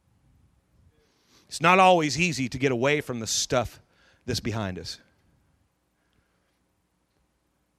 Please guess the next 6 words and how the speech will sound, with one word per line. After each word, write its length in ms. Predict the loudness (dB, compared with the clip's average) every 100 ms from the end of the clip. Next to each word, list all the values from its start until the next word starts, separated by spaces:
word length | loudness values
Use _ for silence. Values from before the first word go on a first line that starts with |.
| _ _ _ _ _ _ _ _
You're 80 | -4
constantly 540 | 0 2 0 -4 -2
reminded 580 | 0 2 2 0 -4 -10 -14 -20 -20 _ _ _ _ _ _ _
of 160 | -2 0
your 120 | 0
perspective, 720 | 0 -2 -2 -4 -4 -10 -20